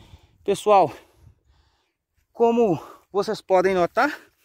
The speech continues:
a gente não vai dar pra prolongar demais o nosso passeio, né? O motivo vocês conseguem observar. Então, o que é que acontece? A gente vai tá encerrando por aqui. Não antes, pessoal,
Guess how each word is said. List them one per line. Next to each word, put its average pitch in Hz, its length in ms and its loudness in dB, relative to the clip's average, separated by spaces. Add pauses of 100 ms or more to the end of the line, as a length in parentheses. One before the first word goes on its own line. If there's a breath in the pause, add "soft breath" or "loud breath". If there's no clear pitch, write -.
(520 soft breath)
a 196 80 -2
gente 202 240 -4
não 269 160 2
vai 254 160 -2
dar 208 240 0
pra 208 120 -8
prolongar 185 520 -4
demais 214 460 -4
o 202 80 -8
nosso 185 260 -8
passeio, 240 520 -4
né? 262 160 -8 (1700 soft breath)
O 190 120 -4
motivo 170 580 0 (880 loud breath)
vocês 160 360 -6
conseguem 151 600 -2 (220 loud breath)
observar. 185 720 -4 (880 soft breath)
Então, 208 220 -2
o 226 40 -4
que 254 100 -2
é 233 40 0
que 240 60 -14
acontece? 175 480 -2
A 156 40 -8
gente 190 180 -6
vai 220 100 0
tá 240 140 -4
encerrando 175 500 -2
por 185 160 -2
aqui. 233 320 0 (920 soft breath)
Não 233 380 2
antes, 302 300 0
pessoal, 127 480 -10